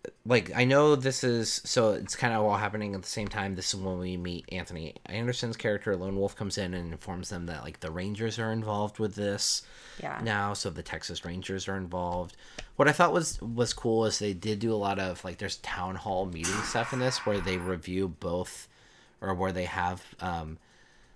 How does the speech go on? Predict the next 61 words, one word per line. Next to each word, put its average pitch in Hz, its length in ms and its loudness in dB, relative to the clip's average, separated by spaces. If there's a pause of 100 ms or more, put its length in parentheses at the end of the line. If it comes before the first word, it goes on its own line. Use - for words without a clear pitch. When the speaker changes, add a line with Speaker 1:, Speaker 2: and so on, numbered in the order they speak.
(200)
Speaker 1:
the, 113 280 4
the 92 160 -4
Texas - 720 -4
mayor 104 420 2
and 95 200 -2
the - 60 -4
Arkansas 117 560 -2
mayor 143 240 0
Speaker 2:
Uh-huh. 143 60 -2
Speaker 1:
there, 143 380 -4
and 107 100 -4
they're, 92 140 0
like, 85 220 -4
both 87 200 -2
going 85 200 -6
back 82 200 -6
and 95 120 -6
forth. 95 260 -2
Like, 85 140 -6 (480)
the 107 80 0
Texas 104 280 -2
mayor 101 200 0
is 92 80 -4
like, 82 160 -8
"We 135 100 6
will 87 140 0
not 90 280 2
be 82 80 -8
showing 87 280 0
this 85 160 -4
movie 82 320 -4
on 90 160 -4
the - 80 -8
Texas - 400 -2
side," 82 340 -2
and 95 160 -6
then 85 140 -4
the 87 60 -4
Arkansas 85 520 -6
mayor 90 300 -4
is 85 180 -4
like, 87 220 -6
"We 90 180 -4
will 82 140 -4
not 95 200 6
be 101 80 -6
showing 110 260 0
it 117 100 -2
on 135 160 4
the 143 120 4
Arkansas 87 600 -2
side 82 260 -4
anymore." 82 360 -4
But 85 140 -4
I 90 60 -2
just 80 220 -8
thought 82 180 -6
that 71 100 -10
was, 65 160 -8
like, 76 160 -12
an - 80 -10